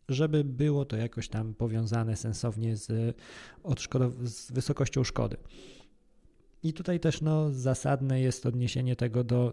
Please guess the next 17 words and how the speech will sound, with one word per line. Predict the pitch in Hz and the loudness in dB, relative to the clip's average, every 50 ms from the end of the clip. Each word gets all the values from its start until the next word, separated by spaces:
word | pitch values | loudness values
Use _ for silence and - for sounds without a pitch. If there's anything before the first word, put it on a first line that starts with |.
| - - | -2 -4
tych | - 120 - | -4 -4 -4
trudno | - - - 143 151 165 160 131 135 127 113 | -4 -2 2 4 6 6 6 4 4 0 2
kalkulowalnych | - - 120 117 - - 120 117 113 117 113 110 110 107 104 - | 2 2 0 2 2 2 4 4 4 4 4 4 4 2 2 0
szkód, | - - - 156 180 - - - - - - - - - - _ _ _ _ _ _ _ _ _ _ _ _ _ _ - - - 143 113 | -2 0 2 2 2 2 -2 -12 -14 -18 -20 -20 -20 -20 -20 _ _ _ _ _ _ _ _ _ _ _ _ _ _ -16 -14 -10 -10 -8
które | - - 127 117 110 | -2 0 2 4 4
jak | 117 123 - - | 4 4 2 2
najbardziej | 123 117 117 110 113 113 107 98 113 110 110 110 | 2 2 4 4 2 2 2 2 2 2 0 0
są | - - 143 127 | 2 2 2 4
do | 117 113 | 4 2
rozważenia, | 110 107 98 98 107 101 107 120 127 127 117 113 | 2 2 0 0 0 2 2 2 0 0 -2 -4
czyli | - - 120 120 117 117 120 - 135 127 | -4 -6 -6 -4 -4 -4 -6 -2 2 2
irytacja | 127 120 117 - 123 123 - - 120 117 117 - - - - - - - - - - - - - | 4 4 4 2 2 0 2 0 0 0 0 -2 -6 -12 -18 -18 -18 -18 -18 -20 -20 -20 -10 -4
mieszkańców | 131 117 120 117 - 123 123 120 - - - | 0 0 0 2 2 2 0 0 0 -2 -4
okolicznych, | 131 120 - 127 127 120 - - 131 123 - | -2 0 2 2 2 2 0 0 -2 -2 -2
którzy | - - - 123 113 107 117 117 117 127 - - - | -4 -2 0 2 2 4 4 2 2 0 -4 -8 -4
nie | 123 120 127 127 | 0 0 2 2
mają | 123 123 123 120 120 117 117 117 117 117 120 | 2 2 2 4 4 4 4 2 2 0 -2